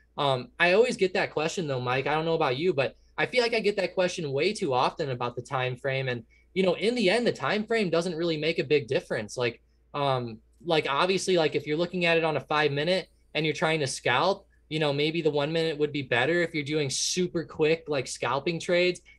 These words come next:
If you're doing more of, like, longer term swing plays, then, like, the max daily chart's probably gonna be better for you. But, you know, in the end, I just use a big mixture of them all. Like, I use the daily, I use the one minute, the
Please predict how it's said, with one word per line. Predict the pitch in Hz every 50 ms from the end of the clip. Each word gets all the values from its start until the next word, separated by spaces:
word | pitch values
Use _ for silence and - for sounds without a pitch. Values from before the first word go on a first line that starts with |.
| - -
If | 160 190
you're | 190 180
doing | 160 190 185 180 180
more | 180 180 180
of, | 180 165
like, | 170 160 135
longer | 131 135 135 135 147 160 160 165
term | 165 - 180 160 147
swing | 135 - - 139 131 127 139 170 175
plays, | - - 190 190 196 196 208 208 208 _ - - _ -
then, | 170 170 160
like, | 160 151 139 139
the | - 143
max | 139 139 143 147 160 - -
daily | - - 120 117 123 143 170
chart's | 170 - 180 160 170 170 165
probably | - 185 170 170 170
gonna | 165 175 175 165
be | 180 175
better | 135 165 165 170 175
for | 170 - 175 175 175
you. | 175 180 175 175
But, | 139 156 143 127 - - _ _ _ _ -
you | -
know, | 165 147 131
in | 151 196 240 247
the | 247 202 143
end, | 156 202 196 156 135 120
I | 127 165
just | 208 233 - -
use | 175 151 131
a | 139
big | 139 160 160 156
mixture | 143 151 165 160 - - 156 147
of | 131
them | 123 120 120
all. | 117 135 170 160 117 113
Like, | 113 113 113
I | 139 139
use | 143 151 151 135 -
the | 120
daily, | 110 - 131 131 156 160 170 170 170 170 165 - _ _ _ -
I | 139
use | 139 139 131 120
the | 123
one | 113 131 151 170 175 170
minute, | 170 170 170 165 - -
the | 123